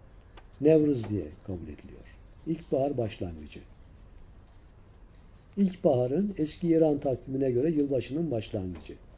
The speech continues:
Yeni gün. Bir Türk müziği makamı. Celali takvimine göre yılbaşı. Nevruz'un Türk dünyasında Hunlardan bazen farklı isimlerle günümüze kadar ulaşan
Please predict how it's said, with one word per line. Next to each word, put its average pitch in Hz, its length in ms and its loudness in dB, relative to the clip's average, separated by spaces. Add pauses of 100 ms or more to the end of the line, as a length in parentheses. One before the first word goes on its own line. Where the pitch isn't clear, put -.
(720)
Yeni 143 280 2
gün. 101 180 -8 (840)
Bir 175 220 6
Türk 180 220 4
müziği 127 300 0
makamı. 110 540 -4 (1000)
Celali 160 500 6
takvimine 139 500 0
göre 135 200 2
yılbaşı. 123 520 0 (1900)
Nevruz'un 208 600 4 (640)
Türk 214 260 2
dünyasında 131 880 0 (760)
Hunlardan 160 760 4
bazen 151 360 2
farklı 143 440 -4
isimlerle 147 680 -2
günümüze 139 500 -2
kadar 135 220 -4
ulaşan 127 440 -2